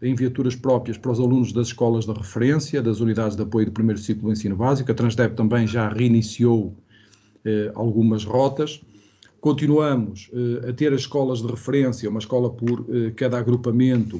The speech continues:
para os filhos dos trabalhadores essenciais e, portanto, continuam a funcionar para os segundos e terceiros ciclos e secundário também, eh, essas escolas de referência. Continuamos a assegurar também, eh, as refeições covid para os filhos, eh, dos trabalhadores essenciais e, portanto, continuamos a entregar e a garantir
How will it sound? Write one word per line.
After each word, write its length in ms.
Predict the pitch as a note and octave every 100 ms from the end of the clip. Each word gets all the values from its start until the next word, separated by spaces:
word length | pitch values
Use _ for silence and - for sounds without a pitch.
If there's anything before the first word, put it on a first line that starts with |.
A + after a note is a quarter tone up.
| -
para 140 | A#2
os 80 | A2+
filhos 300 | - B2 G#2+
dos 160 | G#2+ -
trabalhadores 640 | A#2 A#2 A2+ A2 A#2 G2
essenciais 720 | F#2+ A#2 G#2+ - G#2+ C3+ C#3
e, 40 | G#2+
portanto, 300 | - G#2 -
continuam 320 | G#2+ A2 G#2+
a 60 |
funcionar 420 | G#2 G#2+ - A2 G2
para 140 | G#2
os 100 | G#2+
segundos 400 | A2+ A#2 A#2 F#2
e 40 |
terceiros 460 | F#2 - A2 G2+ -
ciclos 460 | A#2+ G#2+ - - - _ _ _ - -
e 140 | - D3
secundário 480 | - A#2 A2 B2+ A#2
também, 420 | G#2+ G#2+ A2 G2 - _ _ _
eh, 240 | A2 A2 G#2+
essas 280 | A2+ A2+ G#2+
escolas 360 | - G2+ G2+
de 60 | G#2
referência. 680 | G#2+ - A#2+ C#3 C#3 D3 C#3+ - _ _ -
Continuamos 500 | C3+ C3 C#3+ C3+ A#2+
a 60 |
assegurar 560 | B2 - B2+ C#3 B2+ A2
também, 560 | A#2 A#2 B2 A2+ G2+
eh, 580 | F2 F#2 F2+ F2+ E2+ -
as 100 | A#2+
refeições 480 | A#2 A#2 B2+ C3 A#2
covid 500 | - A#2 A2 B2 A#2
para 160 | A2+ G2+
os 80 |
filhos, 540 | - A#2+ A2+ F#2+ F#2+ F#2+
eh, 160 | G#2 G2
dos 140 | G#2+
trabalhadores 680 | - A2 A2+ A2 A2+ G#2+ G2
essenciais 540 | G2 G#2 F#2+ A2 C#3
e, 40 | A#2+
portanto, 300 | - G#2 -
continuamos 360 | G#2 G#2+ G#2+
a 40 | G#2+
entregar 320 | G#2+ G#2+ G#2+
e 20 |
a 40 |
garantir 540 | G#2 G#2+ G#2 A2+ G#2